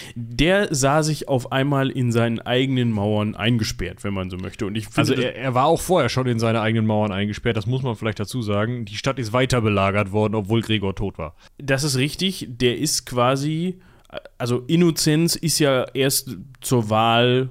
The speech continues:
Speaker 1: also Innozenz ist ja erst Innozenz geworden, als er zum Papst gewählt worden ist, ne? Vorher, jetzt muss ich mal gerade nachgucken, das war nämlich ein ziemlich geiler Name. Äh, wo hab ich den denn noch mal gefunden? Warte,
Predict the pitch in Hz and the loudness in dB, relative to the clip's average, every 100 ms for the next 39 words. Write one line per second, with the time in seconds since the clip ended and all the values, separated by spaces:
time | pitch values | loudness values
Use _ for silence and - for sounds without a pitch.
0 | - - - - 135 139 131 131 123 120 | -8 -12 -10 -6 0 0 2 0 2 0
1 | 120 95 113 110 139 127 127 117 117 107 | 2 0 -2 0 0 2 0 0 -2 0
2 | 113 113 - 117 110 - 107 - 117 107 | 2 2 0 -2 -2 -4 -6 -4 -4 -4
3 | 101 98 98 - - 95 98 92 - 87 | -4 -2 -2 -4 -8 -4 -4 -4 -8 -10
4 | 52 - - 104 120 - 117 113 113 110 | -10 -14 -10 -6 -4 0 2 2 2 -2
5 | - - - 104 110 107 117 117 113 113 | -8 -20 -12 -8 -6 -4 -4 -2 -2 -2
6 | 107 107 104 104 123 - 123 120 107 104 | -2 -2 -2 -4 -4 -6 -6 -4 -2 0
7 | 107 120 117 117 - - - _ - 110 | 0 0 0 -2 -6 -18 -20 _ -10 -8
8 | 107 - 151 175 151 120 110 117 135 131 | -6 -6 -4 -2 -4 -6 -4 -2 -2 -2
9 | 123 120 117 117 107 90 85 101 147 - | -2 -2 -2 -2 -4 -6 -6 -6 -6 -8
10 | 101 101 98 95 95 95 92 92 - - | -10 -8 -6 -6 -6 -6 -6 -10 -14 -20
11 | - 101 98 143 139 131 127 123 127 120 | -18 -14 -10 -10 -8 -6 -4 -4 -4 -4
12 | 113 110 - 143 160 151 - _ 104 95 | -6 -6 -8 -6 -6 -8 -14 _ -4 -2
13 | - | -6